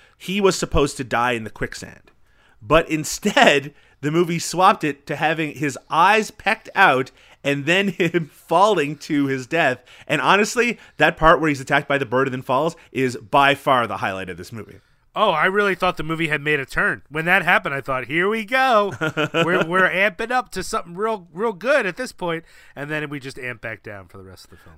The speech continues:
Speaker 1: Now, the other thing is something that I worry I have just misunderstood, so I just need you to clarify for me, which is that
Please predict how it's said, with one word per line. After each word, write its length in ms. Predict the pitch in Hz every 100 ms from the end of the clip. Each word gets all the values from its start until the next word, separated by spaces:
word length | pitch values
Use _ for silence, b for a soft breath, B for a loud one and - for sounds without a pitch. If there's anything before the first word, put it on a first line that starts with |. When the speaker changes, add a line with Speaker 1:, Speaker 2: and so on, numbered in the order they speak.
| _ -
Speaker 1:
Now, 160 | 156
the 160 | 156 -
other 300 | 180 226 254
thing 300 | 175 147 151
is 220 | 139 139
something 360 | 147 131 131 127
that 200 | 123 -
I 140 | 123
worry 420 | 117 127 135 143 117
I 140 | 120
have 120 | 113
just 300 | 104 117 -
misunderstood, 880 | 113 117 107 110 101 - 110 147 180 -
so 220 | 131 107
I 80 | 117
just 180 | 120 127
need 200 | 120 107
you 60 |
to 80 | 104
clarify 500 | - 110 127 156 147
for 200 | 151 180
me, 80 | 175
which 200 | 143 151
is 120 | 139
that 340 | 127 117 113